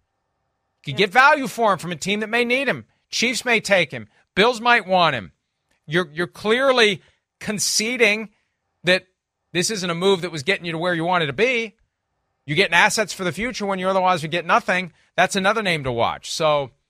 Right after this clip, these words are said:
Speaker 1: uh, it gets harder the more veterans walk away for Mike Vrabel to sell it, but I,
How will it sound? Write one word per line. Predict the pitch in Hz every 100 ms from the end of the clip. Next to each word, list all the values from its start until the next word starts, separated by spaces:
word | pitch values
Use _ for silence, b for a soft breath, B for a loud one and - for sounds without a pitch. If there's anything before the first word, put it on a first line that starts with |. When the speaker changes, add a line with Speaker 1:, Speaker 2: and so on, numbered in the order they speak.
| _ _
Speaker 1:
uh, | 160 180
it | 190
gets | 302 302
harder | 185 233 269 254
the |
more | 233 233
veterans | 190 208 226 226 151
walk | 208 208 190
away | 160 175 233 240 - _ _
for | -
Mike | 180 196
Vrabel | 160 202 180
to | 160
sell | - 196 247
it, | 240 _ _ _ _ _ -
but | 170 165 _ _ _ _ _ _
I, | 143